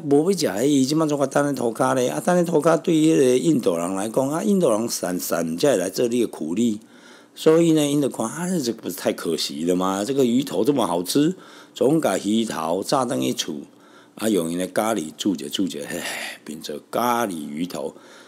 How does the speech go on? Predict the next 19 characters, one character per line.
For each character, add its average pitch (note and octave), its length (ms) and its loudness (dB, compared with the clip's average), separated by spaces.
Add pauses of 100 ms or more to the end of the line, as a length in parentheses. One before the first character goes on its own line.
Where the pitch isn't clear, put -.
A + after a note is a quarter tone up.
(120)
所 F3 140 4
以 F3 100 4
你 F#3+ 160 4
即 G3 140 4
摆 F#3+ 160 4
若 A#2+ 120 2
是 F2+ 220 0
去 C3+ 200 0
到 C3+ 180 4
这 C3 120 4
新 G2+ 240 2
加 F#2+ 160 0
坡， G#2+ 200 -2
这 E3+ 160 -4
味 C3 100 0
一 C3+ 160 2
定 A#2+ 140 -2
爱 C3+ 100 -2
食， C3+ 160 -2